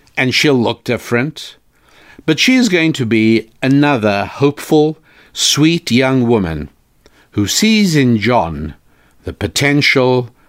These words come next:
of a husband she deeply desires. And she too will fall in love, not only with John, but with his delightful parents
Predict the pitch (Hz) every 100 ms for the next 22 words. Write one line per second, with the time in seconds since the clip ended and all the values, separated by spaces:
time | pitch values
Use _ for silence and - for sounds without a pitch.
0 | _ _ 113 117 107 92 131 95 90 87
1 | 87 82 - _ - - 101 101 123 -
2 | 120 90 104 90 95 87 78 - - -
3 | - _ _ _ _ _ - - - 165
4 | 170 - 233 214 - 220 180 127 117 -
5 | 147 131 127 110 107 117 151 - _ _
6 | _ - 90 90 127 180 185 226 240 233
7 | 220 - 214 220 131 71 67 _ _ _
8 | - - _ _ _ _ 110 113 131 131
9 | 123 95 117 123 175 - 175 160 - 170
10 | 127 73 - - - -